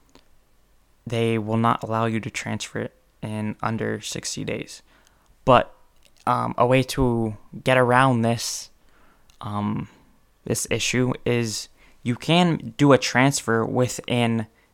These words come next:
the registry. So if you buy it on Porkbun, you can transfer it to another Porkbun user and other platforms,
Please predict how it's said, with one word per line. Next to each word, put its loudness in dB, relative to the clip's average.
the 0
registry. 0
So 2
if 4
you 0
buy 8
it 4
on 4
Porkbun, 0
you 2
can 0
transfer 0
it -6
to -6
another -2
Porkbun -4
user -8
and -6
other 0
platforms, -10